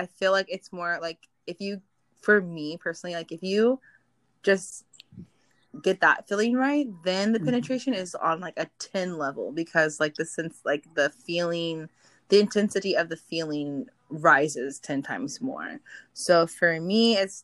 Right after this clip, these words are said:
Speaker 1: definitely when you get that action going just right, then everything else is, like, on ten for me. <laughs>
Speaker 2: I feel you. I'm the same way. Like, I like when I'm,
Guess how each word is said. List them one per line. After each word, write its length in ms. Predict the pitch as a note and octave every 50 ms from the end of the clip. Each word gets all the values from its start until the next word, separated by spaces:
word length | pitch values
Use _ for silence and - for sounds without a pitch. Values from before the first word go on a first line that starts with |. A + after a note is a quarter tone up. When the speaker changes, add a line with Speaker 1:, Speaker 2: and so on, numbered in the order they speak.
| _
Speaker 1:
definitely 580 | - F3+ F3 F#3+ F#3+ - - G#3 F#3+ F#3+ F#3+ F#3
when 220 | F3+ F3+ E3+ E3 E3
you 340 | E3+ E3+ E3+ E3+ E3 E3 E3+
get 180 | E3 F3 E3+ _ _ _ _ F3+ F3 E3+ -
that 220 | G#3 A3 A#3+ - A3
action 360 | A3 A#3 A#3 _ - B3 A#3+
going 280 | A#3+ A3+ A3+ A3+ A3
just 240 | G#3 G#3 G#3 - - -
right, 420 | F#3+ F#3+ F#3 F#3 F3+ F3+ F3 - -
then 460 | - D#3 D3+ D3+ D3 D3 C#3 C#3 B2 _ _ -
everything 340 | F3 F3+ F3+ F3+ F#3 F#3 E3+
else 320 | D3+ D#3 E3 F3 - -
is, 140 | D#3+ - -
like, 220 | C#3+ C3+ C3+ C3 _ _ _ _ _ _ _ _ _ _ _ _ _ _ _ _ _ _ -
on 180 | - F3 E3+ E3
ten 180 | - D3 A#2 -
for 120 | - F2
me. 160 | D2+ D2+ - - A3+ A3 - - - D4 - _
<laughs> 320 | _ _ - _ _ -
Speaker 2:
I 120 | - B2 -
feel 320 | - - - D3+ C#3+ D3 D3
you. 420 | C#3 C3+ C3+ C3+ C3+ C3+ C3 B2 - -
I'm 180 | D3+ E3+ F#3+ G#3
the 80 | A3
same 360 | G#3+ - - D#3+ D#3 D3 C#3
way. 280 | C3+ C3+ C3 C3 B2+ B2+ A#2+
Like, 220 | C#3 C3+ C3+ B2+ - - -
I 60 | D#3
like 360 | D#3+ E3+ E3+ E3+ E3 D#3 - _ _ _ _ _ _ _ _ _ _ -
when 180 | - C3+ C#3
I'm, 340 | C3+ C3 C3 C3 B2+ B2+ A#2+